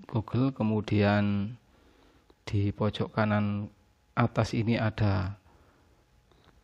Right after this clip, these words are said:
akun kita. Klik. Nah, karena akun saya banyak,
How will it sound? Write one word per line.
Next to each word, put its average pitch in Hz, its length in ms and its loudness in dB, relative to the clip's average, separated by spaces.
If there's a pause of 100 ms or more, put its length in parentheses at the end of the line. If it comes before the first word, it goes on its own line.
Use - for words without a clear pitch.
(480)
akun 123 320 4
kita. 120 480 2 (960)
Klik. - 320 0 (1500)
Nah, 110 160 -8
karena 104 560 2
akun 110 240 0
saya 104 320 4
banyak, 101 480 0